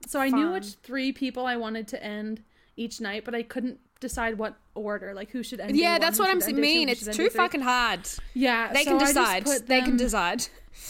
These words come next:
Speaker 1: Yeah, so, like, <laughs> so, so Seventeen is closing the first night, but that doesn't mean I rank them any higher or lower than the other people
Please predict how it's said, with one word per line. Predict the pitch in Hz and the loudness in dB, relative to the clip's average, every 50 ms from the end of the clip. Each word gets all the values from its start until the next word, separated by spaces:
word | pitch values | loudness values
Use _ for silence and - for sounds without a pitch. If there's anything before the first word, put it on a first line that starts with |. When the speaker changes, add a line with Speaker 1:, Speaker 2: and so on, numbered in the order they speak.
| - - - - | 2 2 2 0
Speaker 1:
Yeah, | - 262 233 - 349 392 359 | 0 0 2 4 4 4 4
so, | 302 285 | 4 2
like, | 285 269 262 254 240 - - - - - - - | 2 0 -2 -2 -4 -6 -10 -16 -18 -20 -16 -12
<laughs> | - 226 - - - | -10 -10 -10 -8 -10
so, | - - - 320 294 285 - - - - - | -10 -6 -2 -2 -2 -2 -4 -10 -20 -20 -10
so | - 330 302 | -6 -6 -4
Seventeen | - 359 370 370 392 381 - - 339 330 330 330 311 | 0 0 0 0 -2 -4 -6 -4 -2 0 0 0 -2
is | - - - - 262 254 220 - - - - - | -4 -6 -6 -6 -4 -4 -6 -8 -12 -18 -20 -14
closing | - - 269 262 254 269 262 | -8 -4 -4 -2 -2 -2 -4
the | 254 247 | -4 -4
first | - - 220 214 226 - - | -6 -6 -6 -6 -6 -6 -8
night, | 254 254 262 247 262 | -8 -8 -8 -8 -10
but | 240 - | -8 -8
that | 233 233 | -8 -6
doesn't | 240 220 202 247 - 220 | -6 -8 -8 -8 -8 -6
mean | 226 220 220 214 214 214 214 220 214 _ _ _ _ _ _ _ _ _ - | -6 -6 -6 -6 -6 -8 -8 -10 -12 _ _ _ _ _ _ _ _ _ -8
I | 220 226 214 | -4 -4 -4
rank | 214 202 214 214 208 208 208 - | -4 -4 -4 -6 -6 -6 -8 -10
them | - 220 208 202 202 196 202 196 - | -10 -10 -8 -8 -10 -10 -12 -14 -10
any | 226 220 214 214 214 | -8 -8 -6 -6 -8
higher | 185 202 202 202 196 196 190 190 196 | -8 -8 -8 -6 -6 -6 -6 -6 -8
or | 196 | -8
lower | 196 196 190 190 190 190 196 | -8 -8 -8 -8 -8 -8 -8
than | 190 196 190 196 196 208 208 | -10 -10 -12 -12 -12 -12 -10
the | 240 233 - | -10 -10 -8
other | 190 185 190 185 | -10 -10 -12 -12
people | - - - - - - 117 110 - 220 | -14 -16 -16 -16 -14 -14 -12 -12 -14 -16